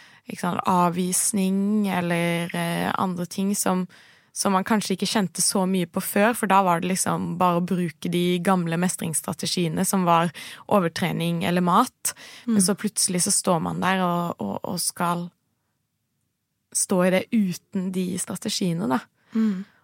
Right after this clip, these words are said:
Speaker 1: Og det er, eh, det er tøft, men jeg tenker, du sa noe om det i stad også, med tanke på at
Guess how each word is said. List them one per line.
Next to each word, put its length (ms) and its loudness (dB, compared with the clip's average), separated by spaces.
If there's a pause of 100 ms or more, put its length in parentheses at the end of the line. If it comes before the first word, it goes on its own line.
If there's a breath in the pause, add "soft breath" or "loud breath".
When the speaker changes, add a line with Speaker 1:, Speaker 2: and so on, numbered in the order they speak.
(120)
Speaker 1:
Og 120 -4
det 120 -2
er, 480 0
eh, 460 -4 (440)
det 80 6
er 220 4
tøft, 580 -8
men 380 2
jeg 240 4
tenker, 540 -2 (600)
du 160 0
sa 300 4
noe 240 4
om 140 -2
det 100 -2
i 60 0
stad 320 0
også, 260 0
med 140 -4
tanke 260 -4
på 160 -2
at 140 -6